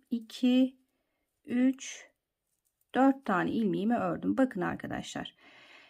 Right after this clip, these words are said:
aradaki beş ilmeğin üçüncü ilmeğiyle beraber şu pembe iki tane kanat ipin altından girerek şöyle bu ipi de beraber, ilmeği de beraber üçünü takıp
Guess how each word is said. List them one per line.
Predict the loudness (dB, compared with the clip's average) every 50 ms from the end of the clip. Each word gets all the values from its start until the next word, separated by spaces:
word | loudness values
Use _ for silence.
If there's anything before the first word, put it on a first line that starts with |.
| -20 _ _
aradaki | 2 4 6 6 6 6 4 6 6
beş | 6 6 6 6 6 6
ilmeğin | 6 6 6 2 2 2 2 2 0 0 -4 _ _ _ _ _ _ _ _ _ _ -6
üçüncü | -6 -4 4 8 10 12 12 10 8
ilmeğiyle | 4 4 2 2 2 2 0 0 0 0 0 0 0 2
beraber | 2 4 4 4 4 2 0 -2 -2 -4 -6 -10
şu | -18 -18 -16 -16 -10 0 2 2 2 4 4
pembe | 4 6 8 10 8 8 8
iki | 4 0 -6 -6 0
tane | 2 2 2 2 0 -4
kanat | -4 -2 0 0 -2 -2 -4 -8
ipin | -8 -4 -4 -2
altından | -2 -2 -2 -2 -4 -4 -4 -4 -4 -4 -4 -6 -6
girerek | -4 -2 -2 0 0 -2 -4 -6 -10 -16
şöyle | -12 -8 -4 -4 -2 -2 -2 -4 -2 0 0 0 0 -2 -6 _ _ _ -20 -20 -20 -20 _ _ _ _ 2
bu | 6 6
ipi | 6 6 4 2 0 0
de | -2 -2 -4 -6 -10 _ _ _ _ _
beraber, | -2 2 2 4 4 2 2 0 -2 -2 -2 -4 -8 _ -2
ilmeği | 0 0 0 0 -2 -2 -4
de | -4 -2
beraber | 0 2 2 2 2 0 -2 -4
üçünü | -4 -6 -6 -6 -6 -4
takıp | -2 -2 -4 -4 -4 -6 -8 -10